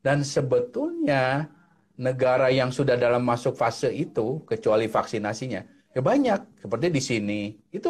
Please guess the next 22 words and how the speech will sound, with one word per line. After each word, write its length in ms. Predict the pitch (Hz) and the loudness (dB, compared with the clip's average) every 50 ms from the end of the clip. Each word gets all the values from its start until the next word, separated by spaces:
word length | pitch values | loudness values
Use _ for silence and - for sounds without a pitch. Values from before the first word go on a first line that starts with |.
| 311 277 196 | 2 2 4
udah 260 | 170 165 165 - - _ | 2 2 0 -2 -10 _
terke-, 480 | - 170 165 - - - 156 - - - _ _ _ | -4 -4 -4 -4 -4 -4 -4 -4 -6 -18 _ _ _
masuk 320 | - 170 165 - 196 190 | -4 -4 -2 -2 -4 -2
kriteria, 340 | - - 196 196 196 196 190 | 0 -2 0 2 2 2 2
kriteria 760 | 190 196 190 196 196 196 190 185 180 180 185 185 185 185 180 160 - | 2 0 -2 0 0 2 4 4 4 4 4 4 4 4 2 2 0
itu. 400 | 277 294 - - - 160 143 143 - - _ _ _ _ _ _ _ - - - | -4 -6 -6 -2 -2 -2 -2 -2 -6 -14 _ _ _ _ _ _ _ -20 -10 -4
Hanya 240 | - 101 110 156 175 | -4 0 0 0 0
tinggal 300 | - 151 127 123 113 - | 0 0 0 0 0 0
vaksinasinya. 880 | 131 113 - - 123 120 120 117 117 117 - 151 160 156 131 110 98 - - - _ _ _ - | -2 -2 -2 -4 -6 -4 -4 -4 -6 -6 -6 -8 -6 -6 -6 -8 -8 -10 -16 -20 _ _ _ -2
Nah, 160 | 156 160 170 160 - - | 0 0 0 -2 -4 -2
leveling 840 | - 143 156 156 151 - 170 170 160 160 160 160 160 160 156 156 | 0 2 2 2 2 2 2 2 4 4 4 4 2 2 2 2
P 60 | 151 160 147 151 | 0 0 0 2
P 40 | 160 156 | 0 0
K 240 | 156 165 151 151 156 | 2 2 4 4 4
M 100 | 151 151 | 2 2
level 320 | 151 147 147 147 151 147 147 | 2 2 2 2 2 2 2
satu 380 | 143 - 135 131 131 120 104 | 2 2 0 0 0 -4 -6
itu 420 | 82 85 - _ - 247 320 - - _ _ _ _ _ _ | -6 -10 -4 _ 0 0 0 -2 -8 _ _ _ _ _ _
hampir 300 | - 156 165 175 185 175 | -2 0 2 2 0 0
sama 240 | 170 185 175 190 202 | 0 0 0 2 2
dengan 320 | 196 185 175 170 160 147 147 - | 2 2 2 2 2 0 0 -6
itu. 400 | 175 190 208 - - - 87 | -10 -14 -14 -16 -14 -14 -14